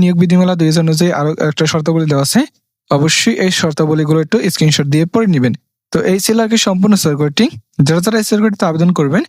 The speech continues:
আমাদের ডিফেন্স সার্কুলারের মাধ্যমে ঘরে বসে নিবে আপনারা আবেদন করে নিতে পারবেন। স্ক্রিনে যে হোয়াটসঅ্যাপ নাম্বারটা দেখতে পাচ্ছেন, জিরো নাইন থ্রি ফাইভ এইট সেভেন ফোর জিরো থ্রি জিরো, এই নাম্বারে WhatsApp-এ যোগাযোগ করে ঘরে বসে নিবে আমাদের ডিফেন্স সার্কুলারের মাধ্যমে আবেদন করে নিতে পারবেন।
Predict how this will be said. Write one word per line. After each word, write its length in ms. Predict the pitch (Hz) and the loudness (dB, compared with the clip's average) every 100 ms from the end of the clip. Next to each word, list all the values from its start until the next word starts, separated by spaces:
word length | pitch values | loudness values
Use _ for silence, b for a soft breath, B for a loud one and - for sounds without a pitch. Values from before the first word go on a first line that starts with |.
| _ _ _ - | _ _ _ -2
আমাদের 200 | 160 196 185 | 0 2 2
ডিফেন্স 220 | 185 196 | 2 2
সার্কুলারের 260 | - 202 202 | 2 0 0
মাধ্যমে 220 | 170 175 170 | 0 2 2
ঘরে 160 | 185 185 | 0 -2
বসে 140 | 196 202 | 0 2
নিবে 140 | 196 185 | 2 2
আপনারা 200 | - 160 139 | 0 -2 0
আবেদন 200 | 143 156 | 0 0
করে 120 | 208 202 | 0 0
নিতে 120 | 165 135 | 0 0
পারবেন। 240 | 131 262 370 _ _ _ - 175 | 0 -2 -6 _ _ _ -4 -2
স্ক্রিনে 220 | - 220 233 | 0 2 2
যে 60 | 233 | 0
হোয়াটসঅ্যাপ 240 | 180 - 185 | -2 2 2
নাম্বারটা 220 | 190 196 | 2 0
দেখতে 160 | 151 151 | 0 0
পাচ্ছেন, 280 | 147 - 214 330 _ _ _ - | -2 0 -2 -4 _ _ _ 0
জিরো 160 | 156 185 | 2 2
নাইন 120 | 208 220 - | 0 -2 0
থ্রি 100 | 214 | 0
ফাইভ 120 | 220 202 | 0 -2
এইট 80 | 180 | -2
সেভেন 160 | 196 185 | 0 0
ফোর 100 | 170 147 | 0 0
জিরো 120 | 156 156 | 0 0
থ্রি 80 | 151 139 | -2 0
জিরো, 160 | 147 262 - _ _ - 175 | 0 -2 -6 _ _ -4 -2
এই 60 | 190 | 2
নাম্বারে 220 | 208 226 208 | 2 2 0
WhatsApp-এ 280 | 185 202 175 | 0 -2 0
যোগাযোগ 220 | 165 165 165 | 0 0 0
করে 120 | 180 170 | 0 0
ঘরে 140 | 180 190 | -2 -2
বসে 160 | 202 202 | 2 2
নিবে 120 | 190 | 2
আমাদের 180 | 196 196 165 | 2 2 2
ডিফেন্স 200 | 165 151 | 0 0
সার্কুলারের 240 | 151 156 | 0 0
মাধ্যমে 220 | 151 165 190 | 0 0 0
আবেদন 220 | 147 143 147 | 0 -2 0
করে 120 | 190 214 | 0 0
নিতে 120 | 185 147 | 0 0
পারবেন। 240 | 123 | -2